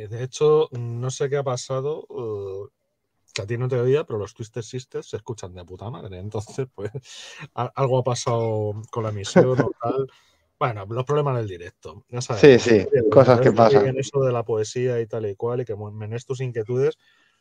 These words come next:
Speaker 1: pero yo nunca te voy a validar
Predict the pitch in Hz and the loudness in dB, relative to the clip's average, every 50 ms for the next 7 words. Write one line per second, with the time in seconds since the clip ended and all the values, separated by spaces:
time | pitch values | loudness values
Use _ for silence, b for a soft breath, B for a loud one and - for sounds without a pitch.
0 | _ _ _ _ _ _ _ _ - 131 139 120 - - - _ _ _ _ _ | _ _ _ _ _ _ _ _ 0 2 2 0 -2 -4 -10 _ _ _ _ _
1 | _ _ _ _ _ _ _ _ _ _ _ _ _ - - 120 127 139 135 143 | _ _ _ _ _ _ _ _ _ _ _ _ _ -4 -2 0 0 2 0 0
2 | 131 131 135 135 131 127 123 123 113 113 113 113 120 127 135 | 0 2 2 4 4 4 2 0 0 0 -2 -2 -2 -4 -6